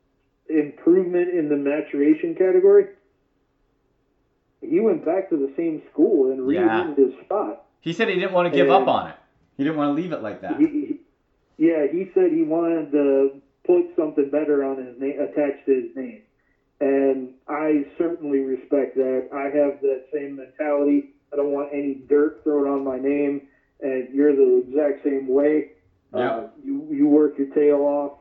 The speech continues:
Speaker 1: and you, you go out there, put in a hard day's effort, and you make sure everybody you know,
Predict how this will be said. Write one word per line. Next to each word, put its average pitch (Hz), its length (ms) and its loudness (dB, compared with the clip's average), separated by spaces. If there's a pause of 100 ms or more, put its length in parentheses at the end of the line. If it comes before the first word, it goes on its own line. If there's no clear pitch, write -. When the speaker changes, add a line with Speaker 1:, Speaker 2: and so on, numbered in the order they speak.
(100)
Speaker 1:
and 127 400 -10
you, 139 100 -8
you 139 240 -8
go 139 220 4
out 135 220 -4
there, 139 220 2
put 143 200 2
in 135 120 2
a 127 80 -8
hard 139 260 -10
day's 131 280 2
effort, 147 480 -2
and 131 140 -16
you 127 80 -12
make 135 340 0
sure 139 240 4
everybody 135 540 0 (320)
you 135 100 0
know, 135 280 -2